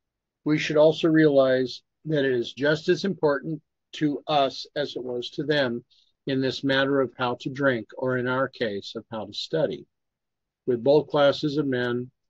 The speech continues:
it was essential that they have the strengthening, refreshing, vitalizing water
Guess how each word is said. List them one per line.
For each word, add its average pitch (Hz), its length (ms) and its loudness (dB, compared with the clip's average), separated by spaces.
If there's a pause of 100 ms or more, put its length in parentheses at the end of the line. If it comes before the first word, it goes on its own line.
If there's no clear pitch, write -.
(280)
it 139 100 2
was 127 180 2
essential 135 720 0
that 123 180 -4
they 135 160 0
have 127 240 -2
the 117 60 -4
strengthening, 139 680 -4
refreshing, 123 800 -2
vitalizing 135 720 2
water 117 500 -4